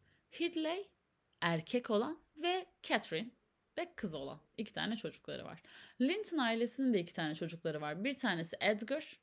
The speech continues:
erkek olan, diğeri de Isabella. Sonracığıma bu, bu, bu şekilde bir hikaye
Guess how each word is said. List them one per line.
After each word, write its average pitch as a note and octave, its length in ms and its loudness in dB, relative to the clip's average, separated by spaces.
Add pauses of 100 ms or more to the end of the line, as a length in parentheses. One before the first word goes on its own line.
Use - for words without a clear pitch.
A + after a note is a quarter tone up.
(160)
erkek E3 440 0
olan, C4 320 0 (200)
diğeri D4+ 240 4
de E4+ 80 0
Isabella. E3 520 0 (200)
Sonracığıma D4 880 -2
bu, F#4+ 300 0
bu, G4+ 200 -4
bu A4 80 12
şekilde C#4+ 480 4
bir F4+ 80 6
hikaye D#3+ 540 6